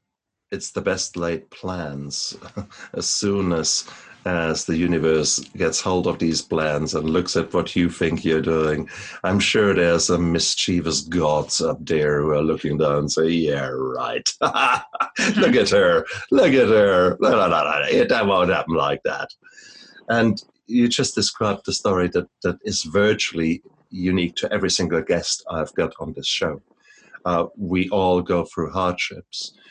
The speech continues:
but it, what distinguishes men and women is how we deal with those hardships. And often enough, the, when they happen to us, we don't deal with them.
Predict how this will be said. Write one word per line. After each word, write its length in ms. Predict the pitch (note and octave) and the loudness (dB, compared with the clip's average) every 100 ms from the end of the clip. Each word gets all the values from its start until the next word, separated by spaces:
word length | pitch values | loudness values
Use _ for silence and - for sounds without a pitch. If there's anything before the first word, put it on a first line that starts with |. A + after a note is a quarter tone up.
| - _ | -20 _
but 460 | - F2+ E2 - - - - - - - - - - - - - | -2 0 -2 -6 -6 -6 -10 -20 -20 -20 -20 -20 -20 -20 -20 -8
it, 160 | G2+ G2 - - - - - - - | -6 -6 -10 -6 -2 0 -2 -8 -6
what 220 | G2+ G#2 | -4 -2
distinguishes 880 | G2+ - - G#2+ A2 G#2 E2 D2 - | -2 -2 0 0 0 0 -2 -4 -4
men 260 | F2 E2 D#2+ | -2 0 -2
and 220 | D2+ D2 | -4 -4
women 560 | E2 E2 D2+ E2 F2+ - _ _ _ _ _ _ - | -2 -2 -2 -6 -10 -14 _ _ _ _ _ _ -4
is 640 | G2 F2+ E2 E2 - - _ - | 0 2 2 0 -2 -4 _ -10
how 240 | - G2 | -4 -2
we 120 | F2 | 0
deal 300 | E2+ F#2 F#2 | 0 0 0
with 220 | D2 - - | -2 -6 -4
those 260 | D2 C#2+ | -4 -4
hardships. 840 | - D2 C#2+ - - - - - - _ _ | -6 -8 -8 -12 -14 -16 -16 -18 -20 _ _
And 120 | F2 G2 | -2 0
often 300 | G2 - F#2+ | 0 -2 -2
enough, 440 | F2 F2+ D#2 - _ - _ _ | 0 0 -4 -12 _ -20 _ _
the, 500 | F#2 E2+ E2 D#2 E2 - F2+ | -4 -2 0 0 -2 -6 -4
when 160 | F2 | -2
they 120 | E2+ | 0
happen 280 | D#2+ F#2 E2+ | -2 -4 -6
to 180 | - E2+ | -4 -2
us, 360 | D#2+ - - - _ _ _ - - - _ - | -2 -6 -10 -14 _ _ _ -20 -20 -20 _ -8
we 100 | F2 | -4
don't 280 | F#2+ E2+ D#2+ | 0 -2 -2
deal 180 | D2 | -4
with 180 | C#2 C#2 | -6 -8
them. 220 | D2 C2+ | -10 -14